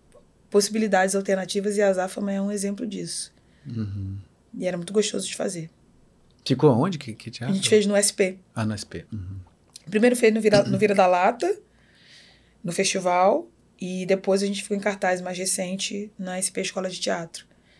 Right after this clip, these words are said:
Speaker 2: Legal. Muito bem, muito bem. Falamos alguma coisa que a gente esqueceu aqui? A gente falou de várias coisas, eu sempre fico assim pensando, tem, tem alguma coisa que, que você lembra que a gente, ah, a gente não falou, queria falar disso, alguma coisa assim? Tem?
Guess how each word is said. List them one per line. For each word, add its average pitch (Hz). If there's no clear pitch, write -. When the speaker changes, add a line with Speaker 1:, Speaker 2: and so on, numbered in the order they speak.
Speaker 2:
Legal. 104
Muito -
bem, 110
muito 135
bem. 104
Falamos 285
alguma 180
coisa 180
que 180
a -
gente 151
esqueceu 165
aqui? 143
A 139
gente 165
falou 185
de 139
várias 160
coisas, 175
eu 165
sempre -
fico 160
assim 139
pensando, 131
tem, -
tem -
alguma 147
coisa 131
que, -
que -
você -
lembra 123
que -
a 113
gente, 127
ah, 180
a 170
gente 208
não 214
falou, 156
queria 175
falar 139
disso, 127
alguma 131
coisa 120
assim? 143
Tem? 127